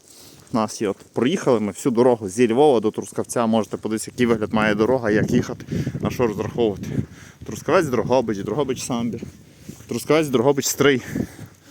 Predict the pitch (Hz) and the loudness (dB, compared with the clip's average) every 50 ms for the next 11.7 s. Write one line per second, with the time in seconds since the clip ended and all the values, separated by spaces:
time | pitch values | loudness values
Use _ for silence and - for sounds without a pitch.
0 | - - - - - - - 403 381 - 370 311 247 214 214 202 190 175 165 160 | -20 -20 -20 -20 -14 -10 -8 0 4 4 4 4 4 0 0 2 2 0 0 -4
1 | 160 - - 143 160 175 - 185 170 147 - 180 170 143 - - 131 120 113 104 | -6 -6 -4 -2 -2 0 0 -2 -6 -4 -4 -6 -6 -4 -4 -2 -2 -2 -2 -2
2 | 117 110 107 95 104 101 - 113 107 110 107 - - 117 104 - - - - - | -4 -6 -6 -6 -8 -8 -8 -6 -6 -6 -6 -6 -6 -6 -6 -8 -12 -20 -20 -20
3 | - - _ _ _ _ _ _ - _ _ - - - - _ _ _ _ - | -20 -20 _ _ _ _ _ _ -20 _ _ -20 -20 -20 -20 _ _ _ _ -20
4 | - - _ - - - _ _ _ _ - - - - - - 151 160 156 139 | -20 -20 _ -20 -20 -20 _ _ _ _ -20 -20 -20 -14 -6 -2 -2 -2 -2 -2
5 | 127 - - 120 120 - - 113 104 - - 110 95 90 92 120 131 139 139 135 | -6 -6 -6 -6 -4 -4 -4 -8 -6 -8 -10 -10 -8 -4 -2 -2 0 0 0 0
6 | 120 - - - 117 104 104 - - - _ _ _ _ _ _ _ _ _ - | -2 -2 -4 -8 -10 -10 -10 -12 -16 -20 _ _ _ _ _ _ _ _ _ -20
7 | - - - _ _ _ _ - - - - - _ - 120 104 - 95 98 - | -20 -20 -20 _ _ _ _ -20 -20 -20 -20 -18 _ -12 -12 -10 -10 -10 -8 -4
8 | 175 170 165 151 139 131 127 123 - 147 143 135 - - 147 131 127 - - 135 | -4 -4 -4 -4 -4 -6 -6 -6 -8 -8 -6 -8 -8 -10 -12 -12 -12 -8 -6 -4
9 | 127 131 123 113 117 113 113 113 104 110 120 113 107 - 107 101 107 107 113 107 | -4 -4 -2 -2 -2 -2 -2 -4 -4 -4 -6 -6 -6 -6 -4 -2 0 0 0 0
10 | 101 123 135 131 110 95 - - - _ _ _ _ _ - - - - - _ | -2 -2 0 0 0 0 -2 -8 -20 _ _ _ _ _ -20 -20 -20 -20 -20 _
11 | _ - - 101 90 95 110 107 104 - - - - - | _ -12 -10 -8 -2 0 0 0 0 -2 -6 -10 -12 -12